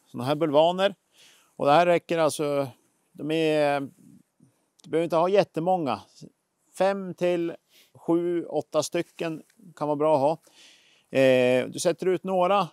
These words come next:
nere på spelplatsen och så sätter du ut fyra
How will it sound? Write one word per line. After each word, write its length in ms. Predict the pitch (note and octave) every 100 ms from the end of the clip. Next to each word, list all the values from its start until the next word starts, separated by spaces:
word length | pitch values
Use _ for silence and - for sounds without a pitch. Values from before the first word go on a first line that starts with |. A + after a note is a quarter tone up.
| -
nere 240 | D#3 D3+
på 120 | C#3
spelplatsen 840 | - - C#3 A2 C3+ D#3 - G3+ F3+ _ _ _ _ _ _
och 120 | D3
så 80 | C#3
sätter 280 | D#3+ D3+ D3+
du 60 |
ut 360 | D3+ D3 - - _ _ _ _ _ -
fyra 420 | F3 D3+ D#3 D3+